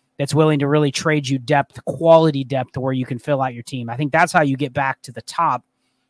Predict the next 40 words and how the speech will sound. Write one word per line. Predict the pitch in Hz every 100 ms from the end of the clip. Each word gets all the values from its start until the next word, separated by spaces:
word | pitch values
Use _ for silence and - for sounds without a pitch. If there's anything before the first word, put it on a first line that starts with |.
| _ _ -
quicker | - 196 - 143
if | 131
you | 156
can | 147 135
make | 135
that | 131 123
kind | 135 120
of |
move. | 123 127 107
So | 139
you're | 139
really | 170 202
trying | 180 156 147
to |
hit | 147 151
in | 139
the | 127
lottery | 131 170 160 135 123 - _ _ _ _
if | 143 143
you're | 143
in | 143
that | 135
situation | - 131 131 135 165 127
of, | 120 117
"Okay, | 131 123 110
do | 123 139
I | 165
have | 165
a | 147
player | 156 151 139
that | 135
I | 135
just | 131 -
lucked | 120 131 - -
into | 143 139 170 165 - _
that | 151
I | 143
can | - 156
immediately | 147 156 170 175 160 131 135
move, | 127 117 107